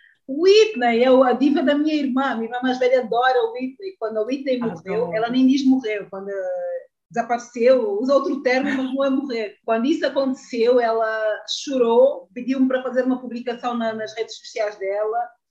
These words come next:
Speaker 1: chorou imenso e ela é muito fã da Whitney. É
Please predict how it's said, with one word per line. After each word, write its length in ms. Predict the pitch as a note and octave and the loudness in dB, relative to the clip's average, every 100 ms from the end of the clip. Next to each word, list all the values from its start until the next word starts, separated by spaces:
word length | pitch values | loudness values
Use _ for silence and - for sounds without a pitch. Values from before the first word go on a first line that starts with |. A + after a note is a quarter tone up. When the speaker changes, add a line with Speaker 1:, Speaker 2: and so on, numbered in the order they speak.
| _ _ | _ _
Speaker 1:
chorou 400 | - - B3+ C4 | -12 -2 8 8
imenso 1000 | B3 A#3+ A#3+ B3+ C4+ D4 - C4 C4 B3+ | 8 2 2 2 2 0 -6 -4 -2 -2
e 100 | A#3+ | -2
ela 160 | A#3 A#3 | -4 -2
é 80 | A#3+ | 2
muito 640 | B3+ A#3+ B3+ C4+ C4 - - | 2 4 4 6 4 2 -10
fã 180 | B3+ A#3 | -8 -6
da 120 | A3+ | -6
Whitney. 460 | G#3 G3 - E3+ E3 _ - | -6 -10 -12 -16 -16 _ -10
É 140 | F3+ | -8